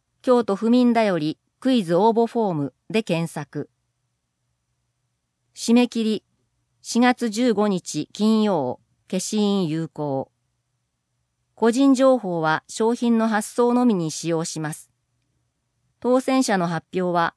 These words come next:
商品の発送をもって返させていただきます。前月号の答えは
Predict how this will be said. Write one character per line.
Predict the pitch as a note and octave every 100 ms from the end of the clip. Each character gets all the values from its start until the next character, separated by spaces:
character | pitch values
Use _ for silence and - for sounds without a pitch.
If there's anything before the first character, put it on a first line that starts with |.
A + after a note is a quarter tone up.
| _ _
商 | - A#3 B3
品 | A#3+ A#3
の | A3+
発 | A3 -
送 | - B3
を | A#3
も | A#3+
っ |
て | - E3 D3+
返 | F3 F3
さ | G#3
せ | G3+ G3+
て | F#3
い | F3+
た | E3+
だ | F3
き | F3
ま | D#3
す。 | E3 - _ _ _ _ _ _ _ _ _ _ _ -
前 | B3+ C4+
月 | C4+ C4
号 | B3+ A3+
の | G3
答 | F3+ E3+ F#3
え | E3
は | C#3+ C3+